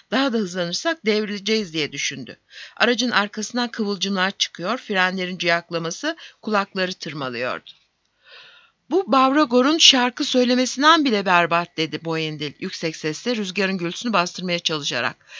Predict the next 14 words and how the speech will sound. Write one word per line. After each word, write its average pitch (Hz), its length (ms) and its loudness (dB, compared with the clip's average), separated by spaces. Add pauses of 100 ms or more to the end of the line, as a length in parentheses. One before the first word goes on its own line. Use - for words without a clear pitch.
(180)
Taş 233 200 0
ustası 208 440 -4
işkencenin 190 1500 -2
dozunu 190 340 -2
arttırmak 185 540 2
üzere 185 300 0 (340)
derhal 233 440 4
bir 196 100 0
şarkıya 170 540 2
başladı. 156 540 2 (260)
Savaş 214 480 2
cüce 254 320 2 (100)
gözlerini 185 540 2
yuvarladı. 147 600 2